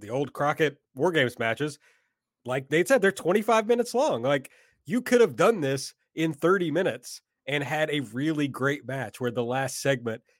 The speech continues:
is, like, f-, three to five minutes, basically.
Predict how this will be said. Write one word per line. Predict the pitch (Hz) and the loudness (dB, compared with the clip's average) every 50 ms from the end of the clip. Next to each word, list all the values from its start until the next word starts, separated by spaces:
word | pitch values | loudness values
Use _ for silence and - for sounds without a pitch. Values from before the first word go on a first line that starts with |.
| _ _ | _ _
is, | 117 120 127 120 123 | -6 -4 -4 -4 -2
like, | 135 127 123 123 - - _ _ _ _ _ - | -2 -2 -2 -4 -6 -16 _ _ _ _ _ -20
f-, | - _ _ _ _ - | -20 _ _ _ _ -12
three | 107 120 139 151 160 | -10 -8 -6 -4 0
to | 156 147 | 0 0
five | - - 139 135 139 147 139 117 | 0 2 2 4 4 4 2 2
minutes, | 123 156 170 135 - - - - - _ _ _ _ | 0 0 0 0 -4 -6 -14 -20 -20 _ _ _ _
basically. | 113 123 117 107 - 101 - - 92 92 101 | -2 -2 -2 -2 -6 -14 -14 -16 -16 -18 -18